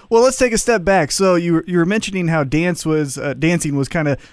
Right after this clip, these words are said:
big in your, uh, bringing up, and you also mentioned pro wrestling. So how did,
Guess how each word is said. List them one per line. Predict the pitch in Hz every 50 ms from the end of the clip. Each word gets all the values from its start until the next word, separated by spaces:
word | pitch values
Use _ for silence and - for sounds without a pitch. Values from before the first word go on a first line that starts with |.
| _ _ - 139
big | 127 160 170 175 165
in | 180 170 160 156
your, | 156 151 147 147 147 143 139 139
uh, | 135 135 131 131 131 123
bringing | 127 131 139 156 170 170 165 156 151
up, | 156 147 135 127 123 - -
and | - 156 147 147
you | 147 156
also | 165 160 - 160 143
mentioned | 143 147 151 147 - - 139 131 127 117 -
pro | - 160 147
wrestling. | 135 147 180 196 - - 160 143 131
So | - 147
how | 143 185 220 240
did, | 226 220 202 165